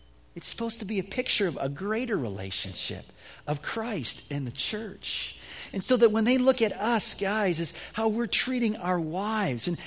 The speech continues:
as they look at us, wives, and how you're responding to your man, they're getting a glimpse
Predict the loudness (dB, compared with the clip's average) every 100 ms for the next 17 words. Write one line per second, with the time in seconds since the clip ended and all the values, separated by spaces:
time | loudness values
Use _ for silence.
0 | -2 2 6 6 8 6 6 4 4 2
1 | 2 2 4 2 0 -6 -6 0 2 2
2 | 0 2 0 0 -2 0 0 -2 -2 0
3 | 0 0 0 0 -2 -4 -10 -16 -8 -2
4 | 0 2 4 4 4 0 2 6 4 4
5 | 4 4 2 -2